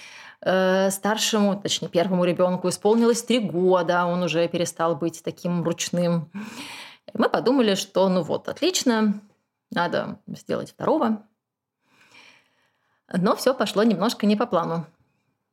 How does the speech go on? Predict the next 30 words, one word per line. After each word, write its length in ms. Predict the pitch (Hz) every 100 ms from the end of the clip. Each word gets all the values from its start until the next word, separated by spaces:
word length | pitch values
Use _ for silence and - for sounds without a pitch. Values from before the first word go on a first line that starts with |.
| -
Я 200 | - 170
тут 140 | 170 -
всегда 220 | 175 170
вспоминаю, 580 | - 190 190 311 262 208
как 220 | 185 -
я, 320 | 175 170 139 _ _ -
м, 600 | 175 170 175 175 170 175
читала 360 | 190 185 180 170
всякие 580 | 190 170 - 165 156 - _ _ _ _ _ -
мамские 380 | 196 185 - 170
сообщества 720 | 185 240 294 233 - 202 190
в 60 | -
Фейсбуке. 600 | 190 175 147 180 185 - - _ _
Там 140 | - 143
часто 280 | 240 247 151
обсуждают 560 | - 165 180 170 160
такое, 400 | 143 - 156 156
что 220 | 143 - 147
вот, 340 | 240 262 254 - _ 247 233 233 208 -
хотим 280 | 190 - 160
второго 320 | - 160 156
ребенка, 580 | 165 165 254 294 233 208
там, 140 | 175
расскажите, 520 | 165 - 180 175 170
как 180 | 160 151
у 60 | 156
вас, 720 | 190 285 269 247 233 - -
сложно 360 | 185 185 156
ли 120 | 160 151
было. 680 | 233 302 262 214 202 196